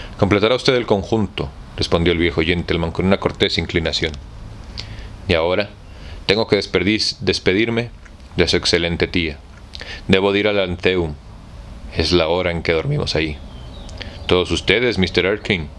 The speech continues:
cuarenta de nosotros en cuarenta sillones. Trabajamos en una academia literaria inglesa. Lord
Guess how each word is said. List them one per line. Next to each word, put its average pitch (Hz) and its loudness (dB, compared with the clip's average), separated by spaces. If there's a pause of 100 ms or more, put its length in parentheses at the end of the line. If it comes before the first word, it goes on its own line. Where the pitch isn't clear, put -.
(440)
cuarenta 85 4
de 87 4
nosotros 92 0
en 95 2
cuarenta 87 2
sillones. 82 -2 (460)
Trabajamos 95 2 (220)
en 92 4
una 90 4
academia 90 2
literaria 87 0
inglesa. 85 -4 (960)
Lord 101 2